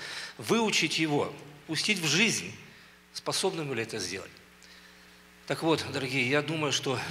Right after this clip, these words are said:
действительно, когда вы вступаете в брак, хорошо подумайте. Да,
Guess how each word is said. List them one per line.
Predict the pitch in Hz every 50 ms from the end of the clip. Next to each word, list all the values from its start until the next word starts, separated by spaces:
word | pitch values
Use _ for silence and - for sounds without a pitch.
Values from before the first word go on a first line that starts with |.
| - - - - - -
действительно, | 120 113 - - 175 151 - 127 123 110 104 - - - 117
когда | 127 117 117 139 135 127 117
вы | 113 117
вступаете | - - - 120 - 147 135 127 120 - 117
в | 104
брак, | 123 135 143 135 - - - - - - - - - - - - - - - - - - - -
хорошо | - 120 113 - 185
подумайте. | 175 175 156 127 - 117 110 95 87 82 - - - - - - - -
Да, | 143 120 127 127 113 107